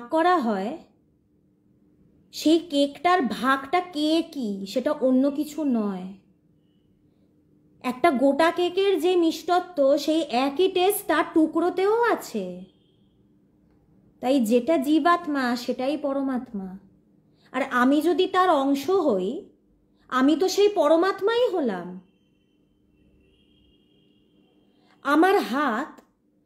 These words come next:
আমার শরীরের অংশ ঠিকই, কিন্তু এটা কি আমার শরীরের মধ্যে নয়? এটা নাম দিয়েছি হাত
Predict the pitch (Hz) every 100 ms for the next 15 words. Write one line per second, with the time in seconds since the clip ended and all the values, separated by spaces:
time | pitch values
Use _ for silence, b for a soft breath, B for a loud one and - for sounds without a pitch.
0 | _ 277 349 359 339 320 370 403 247 262
1 | 285 - 427 381 359 302 302 339 - 254
2 | 311 320 381 370 381 - 269 294 359 320
3 | 247 214 220 330 403 262 190 196 _ _
4 | _ _ _ _ _ b b b 269 277
5 | 370 277 269 294 330 381 415 403 392 269
6 | 208 170 -